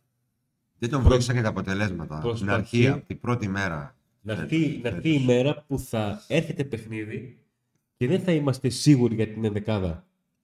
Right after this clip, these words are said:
Speaker 2: το επόμενο. Δεν σου λέω αν είναι όλες τις θέσεις ανοιχτές.
Speaker 1: Σε κάποια live έλεγα, που ο παοκ δεν έβαζε το δεύτερο γκολ, έλεγα, «Βάλε, ρε, παοκ, το δεύτερο γκολ, να δούμε κανέναν άλλο να παίζει».
Speaker 2: Ε.
Speaker 1: Δηλαδή, να μπορέσει ο προπονητής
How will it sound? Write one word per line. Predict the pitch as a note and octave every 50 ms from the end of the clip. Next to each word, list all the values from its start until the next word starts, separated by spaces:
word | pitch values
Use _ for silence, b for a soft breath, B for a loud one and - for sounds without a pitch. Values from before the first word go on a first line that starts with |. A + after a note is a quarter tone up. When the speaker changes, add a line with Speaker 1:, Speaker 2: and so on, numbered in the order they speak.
| _ _ _ _ _ _ _ _ _
Speaker 2:
το | - A2
επόμενο. | G2+ G#2 G#2 F#2 F2 E2+ D#2+ D#2+ D#2+ - _ _ _ _ _ _ _
Δεν | _ A2
σου | G#2+ A2
λέω | C#3+ D#3
αν | D3+ D3
είναι | C#3+ C#3 C3+
όλες | B2+ B2 A#2+ -
τις | -
θέσεις | - - A2 -
ανοιχτές. | A#2 G2+ G2+ G#2 - F#2+ G2+ G2
Speaker 1:
Σε | G2+ F#2+
κάποια | - A2 A2 A2 B2 B2+ A#2+ G#2+ G2+
live | G2+ G2 F#2+ F2+ F#2+ G2 F2+ F#2 -
έλεγα, | - A2+ A#2 B2 B2+ B2 A#2+ A#2+ A#2 A2 G#2+ G2 F#2 F2+ F2+ -
που | - F#2 F2+ F2+ F2+
ο | -
παοκ | - G#2+ A2 A2 G#2+
δεν | - A2 G#2+
έβαζε | A2 G#2+ A2 A2+ A2+
το | - G#2
δεύτερο | F2+ G#2+ G#2 - G#2+ G2 F2+
γκολ, | D#2 F#2 F#2+ F#2+
έλεγα, | G2 G2+ G2+ G#2 G2+ B B B B B B
«Βάλε, | B F2+ F2 G#2 B2+ C#3+ D3+ D3
ρε, | C3+ B2+ -
παοκ, | - A#2+ A#2+ A#2
το | A#2 A2+
δεύτερο | A2+ A2+ A#2 A#2+ A2+
γκολ, | G2+ A2+ A#2+
να | A#2 A#2 A#2
δούμε | A#2+ A#2+ A#2+
κανέναν | A#2 A#2+ A2+ A2 A2+ A2+ A2+ A2
άλλο | A2+ A2 G#2+ G#2+
να | G#2 G#2 F#2
παίζει». | - G2 F#2+ F#2 F2+ F#2 D#2+ D2+ - _ _
Speaker 2:
Ε. | - D3 D3+ - - - - _ _
Speaker 1:
Δηλαδή, | - A2 A2+ A#2 B2+ C#3 E3+ E3+
να | D3+ D3+ C#3
μπορέσει | A#2+ B2+ C3 C3 D#3+ F#3 F3 -
ο | D#3 A#2+
προπονητής | A#2+ A#2+ G2 G#2+ G#2+ G#2+ G#2+ C#3 D#3 D3 - - -